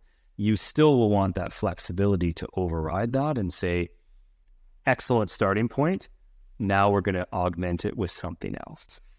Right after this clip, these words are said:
which is exactly how Treasury behaves right now anyway. Everyone's cash forecast is a combination of different sources of that forecast.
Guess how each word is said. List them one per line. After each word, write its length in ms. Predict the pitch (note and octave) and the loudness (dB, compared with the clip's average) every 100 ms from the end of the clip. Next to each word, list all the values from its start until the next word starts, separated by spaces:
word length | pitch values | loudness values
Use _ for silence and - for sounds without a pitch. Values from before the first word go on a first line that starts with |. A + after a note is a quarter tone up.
| - - | -14 0
which 240 | G2+ - | 0 2
is 200 | G#2 F#2 | 0 2
exactly 720 | G#2+ G#2 F#2 G#2 G#2+ - G#2 | -2 -2 4 6 6 4 0
how 180 | E2+ F2+ | 0 -4
Treasury 440 | E2 - F2 E2 E2+ | -4 -2 -2 0 -2
behaves 540 | E2+ D#2+ F2+ F2 E2+ | -2 -2 -2 -2 -4
right 160 | E2+ E2+ | -6 -6
now 120 | E2 | -6
anyway. 400 | F#2 A2 E2 - _ - | -2 -2 -4 -10 _ -4
Everyone's 380 | G#2+ B2+ A2+ - | 0 2 2 0
cash 300 | - F#2 - | -2 -2 -2
forecast 680 | - A#2 C3+ E2+ E2 - - _ _ - | 0 0 0 -4 -6 -8 -14 _ _ 0
is 320 | A2+ G2 - | 2 2 -2
a 220 | A2 F#2+ F2+ | 0 0 -2
combination 920 | - - G#2+ G#2 F#2 F2+ B2 - F2 | -6 0 2 4 2 2 0 -2 -2
of 160 | E2+ D#2+ | -4 -2
different 360 | G2 - F2 | -4 -4 -8
sources 560 | - - F#2+ - F2+ E2 | -6 -4 -4 -6 -8 -8
of 60 | |
that 160 | G#1 - | -8 -10
forecast. 640 | - E2+ - - - - | -6 -6 -4 -10 -12 -16